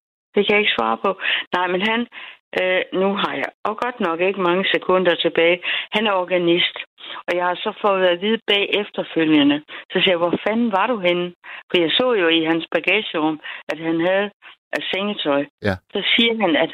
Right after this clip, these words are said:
Speaker 1: han boede faktisk i kirken. Men han, han boede der, altså, øh, uden for kirketid.
Speaker 2: Ja.
Speaker 1: Så
Speaker 2: Det,
Speaker 1: man kunne
Speaker 2: det,
Speaker 1: låse sig
Speaker 2: det,
Speaker 1: ind.
Speaker 2: det kan man jo sagtens forestille sig. Altså, så vidt jeg husker, så var han organist et sted, ikke?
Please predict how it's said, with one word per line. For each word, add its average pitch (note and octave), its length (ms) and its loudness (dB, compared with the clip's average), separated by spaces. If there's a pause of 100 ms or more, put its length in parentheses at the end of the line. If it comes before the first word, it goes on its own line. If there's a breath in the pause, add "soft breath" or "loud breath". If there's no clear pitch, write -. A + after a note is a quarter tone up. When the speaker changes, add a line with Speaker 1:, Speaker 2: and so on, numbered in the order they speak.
Speaker 1:
han F3 160 0
boede A3+ 320 0 (400 loud breath)
faktisk F3 480 -8
i F3 80 -4 (160)
kirken. C4 380 2 (800 loud breath)
Men E3+ 140 0
han, E3+ 240 0 (380 soft breath)
han F3 180 0
boede A3+ 260 4
der, G#3 140 -2 (1300)
altså, D#3 240 -2 (920)
øh, D3 200 2
uden G3+ 260 -2
for G3 60 2 (140)
kirketid. G#3+ 560 0 (280)
Speaker 2:
Ja. G2+ 120 2 (460)
Speaker 1:
Så - 100 -6
Speaker 2:
Det, E3+ 80 8
Speaker 1:
man F3 100 6
kunne - 140 0
Speaker 2:
det, F3+ 60 0
Speaker 1:
låse F3 260 0
sig F#3 100 2
Speaker 2:
det, G3 60 -2
Speaker 1:
ind. G#3+ 140 -2 (140)
Speaker 2:
det C3+ 120 -4
kan C#3 120 0
man G#2 120 -2
jo F#2 80 2
sagtens G#2+ 420 -4
forestille F#2 380 2
sig. F2 180 0
Altså, F2+ 240 0
så G#2 120 -4
vidt G#2+ 120 0
jeg A2+ 80 4
husker, A2 240 -2
så G#2 180 0
var F#2+ 160 0
han E2+ 320 0
organist F2+ 640 -2
et - 140 -8
sted, F2+ 300 2
ikke? A#2+ 160 0